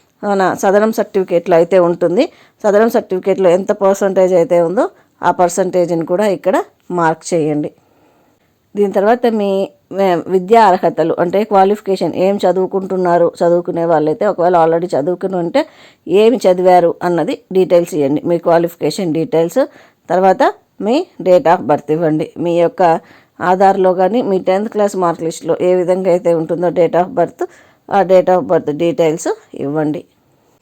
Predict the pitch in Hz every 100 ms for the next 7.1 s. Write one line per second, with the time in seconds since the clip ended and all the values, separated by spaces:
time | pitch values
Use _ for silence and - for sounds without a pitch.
0 | _ _ _ - 208 - 196 196 185 -
1 | 185 202 208 190 190 - 175 170 185 185
2 | 185 180 185 180 175 208 233 _ _ _
3 | - 190 170 175 190 180 202 190 - 180
4 | 202 196 185 165 170 175 180 - 254 208
5 | - _ _ _ - 190 196 196 190 190
6 | 180 185 269 277 - _ - 175 196 190
7 | 180